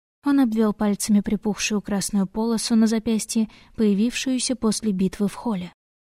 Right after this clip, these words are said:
Собирающаяся зарыдать еще горше, я притихла. Причиной тому была бабочка, а точнее,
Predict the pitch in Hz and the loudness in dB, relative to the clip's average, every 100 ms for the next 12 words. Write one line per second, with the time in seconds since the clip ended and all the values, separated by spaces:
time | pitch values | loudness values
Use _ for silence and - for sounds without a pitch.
0 | - - 214 220 247 247 220 - 208 190 | -8 -2 2 2 2 0 0 0 0 0
1 | 214 202 208 196 196 - 202 - 190 196 | -2 0 0 2 0 0 -2 -2 -2 0
2 | 202 - 226 214 _ _ - 196 190 214 | 0 -2 -4 -6 _ _ 2 2 2 0
3 | 214 254 226 - 185 _ _ _ _ _ | -2 -2 -4 -8 -14 _ _ _ _ _
4 | - 226 - 233 226 220 214 220 220 220 | 2 2 4 4 4 6 4 4 4 2
5 | 220 240 190 - 196 - _ _ _ _ | 0 0 -2 -4 -10 -18 _ _ _ _
6 | 226 214 202 - - 202 202 202 | 0 2 0 0 4 4 4 2